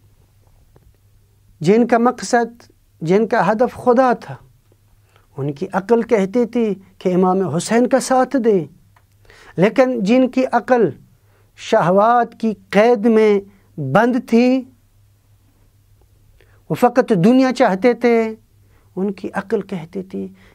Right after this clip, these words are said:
کہ اگر امام حسین کے ساتھ جائیں گے، آپ کی دنیا تباہ ہو جائے گی، اس طرف نہ جائیں۔ معاویہ، یزید، امثال معاویہ، ان کا ساتھ دیں۔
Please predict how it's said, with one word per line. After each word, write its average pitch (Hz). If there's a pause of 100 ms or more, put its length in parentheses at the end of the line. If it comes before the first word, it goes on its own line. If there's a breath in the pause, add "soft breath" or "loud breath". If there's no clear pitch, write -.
کہ -
اگر 185
امام 165 (120)
حسین 147
کے 156
ساتھ 147
جائیں 151
گے، 208
آپ 202
کی 175
دنیا 233
تباہ 190
ہو 160
جائے 170
گی، 156
اس 170
طرف 208
نہ 262
جائیں۔ 262 (1800)
معاویہ، 233
یزید، 185
امثال 175
معاویہ، 220
ان 226
کا 277
ساتھ 247 (120)
دیں۔ 185